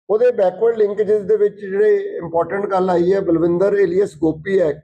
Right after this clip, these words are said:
ਬੰਦਾ, ਜਿਹੜਾ ਜਗਤਪੁਰਾ ਤਰਨਤਾਰਨ ਦਾ ਰਹਿਣ ਵਾਲਾ ਹੈ ਤੇ ਸਿਕਿਉਰਿਟੀ ਗਾਰਡ ਦਾ ਕੰਮ ਕਰਦਾ ਹੈ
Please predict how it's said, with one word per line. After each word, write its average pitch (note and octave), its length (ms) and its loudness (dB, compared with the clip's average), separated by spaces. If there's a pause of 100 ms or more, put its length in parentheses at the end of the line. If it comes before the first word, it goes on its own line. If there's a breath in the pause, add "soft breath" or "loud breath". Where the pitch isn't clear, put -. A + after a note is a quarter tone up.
(140)
ਬੰਦਾ, C#3+ 460 -4 (760)
ਜਿਹੜਾ F3+ 200 0
ਜਗਤਪੁਰਾ G3+ 600 0
ਤਰਨਤਾਰਨ G3 640 -2
ਦਾ G3+ 100 0
ਰਹਿਣ F3 240 0
ਵਾਲਾ G3 180 0
ਹੈ G3 60 -2
ਤੇ A3 120 -2
ਸਿਕਿਉਰਿਟੀ A3+ 480 -2
ਗਾਰਡ G3 220 0
ਦਾ G3 100 0
ਕੰਮ F3+ 280 -4
ਕਰਦਾ D#3 400 0
ਹੈ - 180 -10